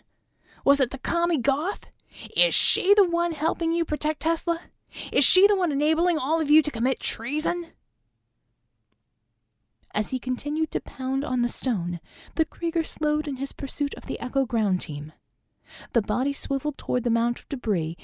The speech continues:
and the head cocked to the side, as if analyzing the frenzied actions of the tiny irrational creature.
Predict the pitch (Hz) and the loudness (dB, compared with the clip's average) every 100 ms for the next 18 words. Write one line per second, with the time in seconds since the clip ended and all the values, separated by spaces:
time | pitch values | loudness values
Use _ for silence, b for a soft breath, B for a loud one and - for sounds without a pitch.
0 | B B 247 247 240 247 247 _ - - | B B -2 -2 0 -4 -4 _ -20 -6
1 | 285 190 - - - 302 - - - 277 | -4 -4 -6 -20 -12 -12 -12 -12 -8 -8
2 | - 302 180 160 - B B B B 247 | -6 -4 -4 -4 -8 B B B B -4
3 | 262 - 302 330 320 277 269 262 233 277 | -4 -4 -4 -2 0 0 0 -2 -2 -2
4 | 294 285 285 247 - - 170 185 190 208 | -2 -2 -4 -6 -6 -2 -2 -2 -6 -10
5 | - 220 226 - 208 202 196 - 214 - | -4 -2 0 -2 -2 -4 -4 -6 -6 -4
6 | 202 - - | -6 -6 -12